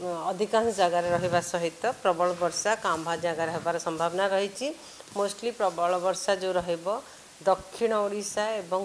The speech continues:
କେନ୍ଦ୍ରୀୟ ଓଡ଼ିଶାରେ ମୋଷ୍ଟଲି ଗୋଟେ ଦିଟା ଜାଗାରେ କିଛି କିଛି ଡିଷ୍ଟ୍ରିକ୍ଟରେ ରହିବାର ସମ୍ଭାବନା ରହିଛି। ତେଇଶ ତାରିଖରେ ବି, ଅ, ଅଧିକାଂଶ ଜାଗାରେ ହାଲକାରୁ ମଧ୍ୟମ ଧରଣର ବର୍ଷା ରହିବା ସହିତ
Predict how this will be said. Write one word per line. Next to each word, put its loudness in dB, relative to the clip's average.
କେନ୍ଦ୍ରୀୟ 2
ଓଡ଼ିଶାରେ 0
ମୋଷ୍ଟଲି -6
ଗୋଟେ -6
ଦିଟା -8
ଜାଗାରେ -4
କିଛି -6
କିଛି -4
ଡିଷ୍ଟ୍ରିକ୍ଟରେ -4
ରହିବାର 2
ସମ୍ଭାବନା 4
ରହିଛି। 2
ତେଇଶ 4
ତାରିଖରେ 4
ବି, -4
ଅ, -2
ଅଧିକାଂଶ 4
ଜାଗାରେ 4
ହାଲକାରୁ 0
ମଧ୍ୟମ -4
ଧରଣର -4
ବର୍ଷା -2
ରହିବା 2
ସହିତ -6